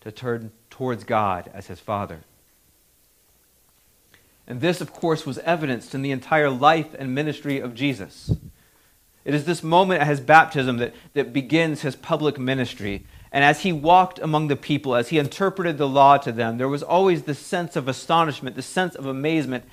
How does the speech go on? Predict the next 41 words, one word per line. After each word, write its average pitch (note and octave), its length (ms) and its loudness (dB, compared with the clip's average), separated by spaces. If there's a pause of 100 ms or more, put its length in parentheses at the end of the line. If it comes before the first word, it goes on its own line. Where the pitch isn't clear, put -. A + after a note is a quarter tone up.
(160)
at - 100 -6
the F3+ 120 0
authority F3+ 640 4
that A#2 160 -2
he A#2+ 160 -4
had, G#2 280 2
at A#2 80 0
the E3 100 -2
relationship E3 760 -2
that D3 80 -10
he C#3+ 100 -6
clearly D#3+ 400 0
had D3 260 6
with C3+ 120 -10
the C3+ 80 -4
Father. B2+ 420 2 (340)
And F3 180 -4
Jesus, A3 420 0 (240)
in E3 140 -4
his D#3 200 -2
doing A3 400 2
this, A3+ 280 4 (160)
is D#3+ 180 -2
not E3+ 440 2
just G#3+ 420 2
proclaiming F3+ 580 -2
his D#3 240 -2
uniqueness, C#3+ 640 -2
he D#3+ 100 -2
is D3+ 80 0
proclaiming E3 760 -2
to - 140 -4
everybody, F3 540 2
"This F#3+ 380 0
is D#3 160 -4
what D3+ 200 -2
you G#3+ 220 -4
should D3 260 -4
be D#3 160 2
as B2+ 120 2
well." C3 420 2